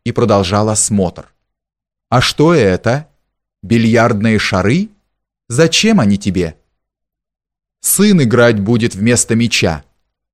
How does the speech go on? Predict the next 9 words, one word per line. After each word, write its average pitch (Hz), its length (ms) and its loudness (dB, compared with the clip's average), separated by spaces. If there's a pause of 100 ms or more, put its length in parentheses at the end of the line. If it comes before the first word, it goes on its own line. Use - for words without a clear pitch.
(220)
Уж 131 180 2
больно 139 380 4
гладкие, 110 880 -2
понравились 143 720 0
мне. 87 320 -6 (720)
А 113 120 0
вот 190 200 2
смотри, 127 560 -2 (160)
труба». 98 540 0